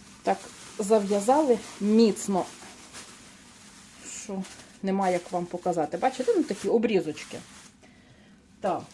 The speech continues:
це показувати не будемо. Ось таку приправу в магазині Аврора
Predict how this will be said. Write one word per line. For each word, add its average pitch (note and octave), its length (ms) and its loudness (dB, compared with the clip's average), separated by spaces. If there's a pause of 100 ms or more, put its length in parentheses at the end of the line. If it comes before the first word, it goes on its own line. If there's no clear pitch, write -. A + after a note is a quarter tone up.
(420)
це A3 100 -10
показувати F3 840 -8
не D3+ 160 -12
будемо. D#4+ 760 -2 (1300)
Ось A3 140 -4
таку B3 240 0
приправу A3 560 0
в F#3 100 -4
магазині G3+ 580 -2
Аврора G3 560 0